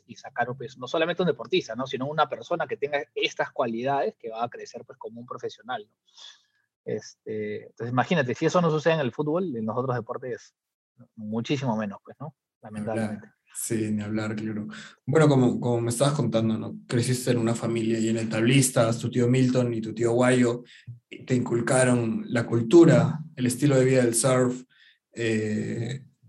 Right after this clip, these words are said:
Speaker 2: y de ahí llegaste a la secundaria y, bueno, pasaste a estudiar audiovisuales, ¿no? Co-, ¿cómo así se da esa,
Speaker 1: Sí, o
Speaker 2: ese
Speaker 1: sea, mi, mi papá, mi papá era fotógrafo,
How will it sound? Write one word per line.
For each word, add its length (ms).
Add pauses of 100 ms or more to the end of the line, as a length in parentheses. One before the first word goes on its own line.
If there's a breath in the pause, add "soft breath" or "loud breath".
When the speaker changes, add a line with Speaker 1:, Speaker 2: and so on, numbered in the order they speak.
(1040)
Speaker 2:
y 140
de 100
ahí 420 (320)
llegaste 480
a 140
la 100
secundaria 800
y, 60
bueno, 420 (160)
pasaste 480
a 280
estudiar 680 (160)
audiovisuales, 720
¿no? 140
Co-, 120
¿cómo 200
así 560
se 240
da 340
esa, 880 (1040)
Speaker 1:
Sí, 120
o 20
Speaker 2:
ese 140
Speaker 1:
sea, 160
mi, 200
mi 100
papá, 380
mi 120
papá 420
era 220
fotógrafo, 680